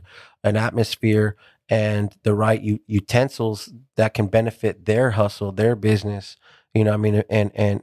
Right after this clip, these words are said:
and satisfy their clients using my facility. And it's always gonna, and sticking to an in-house,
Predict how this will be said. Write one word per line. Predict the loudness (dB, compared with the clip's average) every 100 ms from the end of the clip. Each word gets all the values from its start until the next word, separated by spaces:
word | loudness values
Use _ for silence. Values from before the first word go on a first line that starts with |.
| -2
and | -2
satisfy | 2 0 0 -2 -2 0
their | 0 2
clients | 0 0 -2 -2 -8 -16 -20 _ _
using | 2 2 2 2
my | 2 0
facility. | -6 -2 0 2 2
And | 2
it's | 2 0
always | 0 -2
gonna, | 0 -2 0
and | 0 0 0 -6 -20 _
sticking | 0 0 0 -6
to | 0 2
an | 2 0
in-house, | 0 0 2 0 0 -4 -14